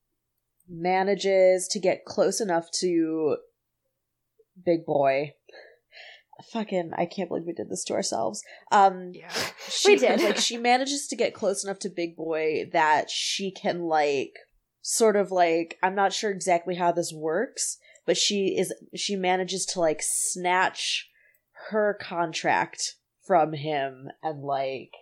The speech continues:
Speaker 1: destroy it. And so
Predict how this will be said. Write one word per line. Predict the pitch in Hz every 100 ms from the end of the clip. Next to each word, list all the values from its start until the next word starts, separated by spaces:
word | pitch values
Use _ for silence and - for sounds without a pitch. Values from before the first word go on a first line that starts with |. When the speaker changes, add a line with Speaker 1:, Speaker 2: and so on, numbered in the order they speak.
| _ 175
Speaker 1:
destroy | 175 - - 185 147 139
it. | 110 117 117 - _ _ _ -
And | 170 170
so | - 175 151 147 143 143 143 -